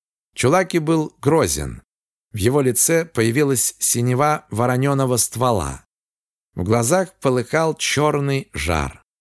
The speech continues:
Веснушки казались прорастающей железной щетиной. В нем бушевала яростная непреклонность жестоковыйных предков, что изводили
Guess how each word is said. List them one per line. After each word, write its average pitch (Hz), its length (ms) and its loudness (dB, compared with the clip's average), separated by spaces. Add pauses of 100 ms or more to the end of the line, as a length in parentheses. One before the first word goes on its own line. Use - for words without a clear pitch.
(400)
Веснушки 135 680 -2
казались 131 680 0 (160)
прорастающей 135 1160 0
железной 120 580 0
щетиной. 78 760 -4 (680)
В 90 140 -4
нем 180 300 2
бушевала 147 680 0 (100)
яростная 151 960 0
непреклонность 139 1200 -2 (500)
жестоковыйных 143 1160 0 (120)
предков, 143 760 -2 (460)
что 127 300 2
изводили 123 640 2